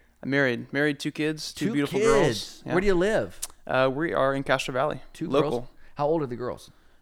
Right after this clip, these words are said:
Speaker 1: Uh, almost two. Lily will be two in May, and then Amy is five months old.
Speaker 2: Five months.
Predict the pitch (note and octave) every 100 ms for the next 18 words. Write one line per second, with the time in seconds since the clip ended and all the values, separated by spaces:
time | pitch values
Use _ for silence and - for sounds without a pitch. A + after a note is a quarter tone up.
0 | - - C3 C3+ C3+ - E3 G#3 - -
1 | F3 F#3+ - - - _ - C3+ D3 D3+
2 | C#3 C3 - D3+ C#3+ C3 C3 D3+ - -
3 | B2+ B2 B2 B2+ C3 A#2+ - D#2 - -
4 | - - D#3 - _ _ _ _ _ -
5 | - A#2 C#3 A#2+ A#2 A#2